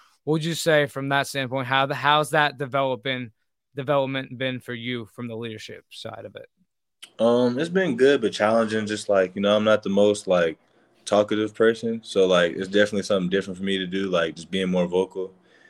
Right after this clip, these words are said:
Speaker 2: And with it being my fifth year in college, like, I've seen a lot of things. I've played against a lot of people. So, like,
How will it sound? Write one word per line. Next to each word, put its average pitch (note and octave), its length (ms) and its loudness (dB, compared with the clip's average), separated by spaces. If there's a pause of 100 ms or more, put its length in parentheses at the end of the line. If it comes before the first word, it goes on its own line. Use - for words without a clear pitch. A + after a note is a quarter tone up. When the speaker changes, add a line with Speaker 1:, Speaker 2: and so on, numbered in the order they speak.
(180)
Speaker 2:
And E2+ 320 -2
with F#2 140 -4
it F2 140 2
being F2+ 220 -2
my F2+ 140 0
fifth F2+ 300 -2
year F2+ 160 0
in D#2+ 80 -4
college, F2+ 340 0
like, D#2+ 140 -2
I've F2 140 0
seen F#2 260 -4
a F2+ 80 -2
lot F2+ 220 2
of F2+ 80 -10
things. F2+ 320 -4
I've E2+ 160 -2
played F#2 240 -2
against F2 260 -12
a F2+ 40 -18
lot F2 180 -6
of F2 80 -14
people. F2+ 260 -12
So, E2 140 -10
like, D#2+ 340 -4